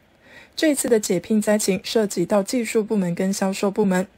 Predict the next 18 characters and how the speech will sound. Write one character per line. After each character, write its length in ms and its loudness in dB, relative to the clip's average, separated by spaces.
被 120 4
解 200 2
约 180 2
的 60 -2
应 120 2
届 140 0
毕 100 -4
业 120 0
生 180 -2
透 160 -2
露， 240 6
特 160 0
斯 200 0
拉 200 0
人 220 -2
资 120 -6
表 220 2
示， 280 2